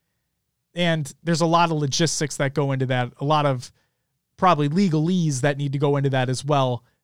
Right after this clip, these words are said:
that they just don't have the time or the resources to devote to it right now. And, and I can sit here all day, Shag, and I agree that this should have been something that was introduced in the game day one. You had it in five.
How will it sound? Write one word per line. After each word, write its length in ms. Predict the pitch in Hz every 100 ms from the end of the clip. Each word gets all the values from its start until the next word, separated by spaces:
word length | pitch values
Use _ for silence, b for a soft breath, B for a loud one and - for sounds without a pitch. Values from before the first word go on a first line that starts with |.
| _
that 220 | 156 151
they 80 | 170
just 220 | 160 175
don't 160 | 196 170
have 120 | 170
the 80 | 156
time 240 | 165 170
or 60 | 165
the 80 | 147
resources 540 | 165 156 170 147 156
to 60 | 160
devote 320 | 156 190 220
to 140 | -
it 60 | 131
right 240 | 123 117
now. 220 | 120 113 - _ _ _ _ _ _ _ _ _ _ 170
And, 400 | 185 170 151 - - _ _ _ _
and 140 | 175 185
I 80 |
can 160 | 202 202
sit 240 | - 226
here 220 | 165 190 170
all 120 | 147
day, 260 | 151 190
Shag, 400 | 214 - 139 143
and 160 | 143 147
I 120 | 147
agree 440 | 143 131 165 208 156
that 320 | 143 135 - _ _ _ _ 165
this 160 | 202
should 180 | - 208
have 80 | 175
been 100 | 165
something 360 | - 160 170
that 100 | 156
was 160 | 151 143
introduced 400 | 160 151 156 -
in 60 | 151
the 80 |
game 180 | 139 151
day 220 | 139 143
one. 460 | 135 165 208 151 143 b b 165
You 100 | 160
had 220 | 202 180
it 120 | 151
in 120 | 139
five. 640 | - 233 196 151 139 139